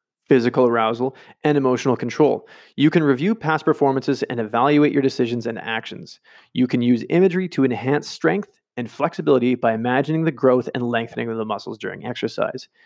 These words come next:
Research has also found imagery to be effective in healing by imagining the process of physiological healing or seeing yourself as healthy and fully functioning.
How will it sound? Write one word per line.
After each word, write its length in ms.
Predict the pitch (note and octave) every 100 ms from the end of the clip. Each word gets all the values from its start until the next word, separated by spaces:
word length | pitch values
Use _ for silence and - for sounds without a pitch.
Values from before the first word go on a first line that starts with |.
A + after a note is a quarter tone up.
| _ _ -
Research 420 | B2+ D3 E3 D#3
has 180 | C3 C3
also 240 | D3+ F#3
found 400 | E3+ D#3 C3+ C3 -
imagery 400 | C3+ C3+ C3 C3
to 80 | A#2+
be 100 | A#2+
effective 460 | - B2+ - C3
in 80 | B2
healing 480 | - C#3 C#3 C3+ B2+
by 180 | A#2 -
imagining 480 | A2 G#2 A#2+ C#3+ E3
the 80 | F3
process 460 | - A#2+ A#2 A#2 -
of 160 | -
physiological 840 | - A2+ A#2+ A2+ A2 A#2+ A2+ A2 _ _ _ _ _ _ _
healing 460 | - B2 - - - - -
or 180 | A#2+ A#2
seeing 240 | D3 E3
yourself 340 | C#3+ - A#2
as 140 | - A2+
healthy 420 | - B2 B2+ -
and 160 | A#2 -
fully 300 | - A2 G#2+
functioning. 560 | - A2+ - - -